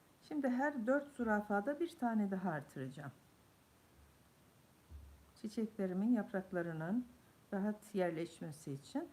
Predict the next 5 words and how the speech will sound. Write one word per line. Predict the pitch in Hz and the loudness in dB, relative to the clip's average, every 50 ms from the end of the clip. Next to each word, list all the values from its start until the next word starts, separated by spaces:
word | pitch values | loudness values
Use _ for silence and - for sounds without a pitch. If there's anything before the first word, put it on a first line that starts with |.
| - - - - | -14 -20 -20 -18
Sesim | - - 262 254 254 285 277 277 | -6 -4 -2 -2 0 0 2 2
nasıl | 277 262 - 226 | 2 0 0 -2
geliyor | 208 202 190 180 175 165 | 0 2 2 4 2 2
arkadaşlar? | 160 165 - 175 160 156 160 156 - - 254 269 302 285 - - - - - - - - - - - - - - - - - - - - - - | 2 0 -2 -2 -2 -2 -4 -6 -4 -2 -2 -2 -2 -4 -8 -16 -20 -20 -20 -20 -20 -20 -20 -20 -20 -20 -20 -20 -20 -20 -20 -20 -20 -18 -12 -10
Evet, | 214 | -10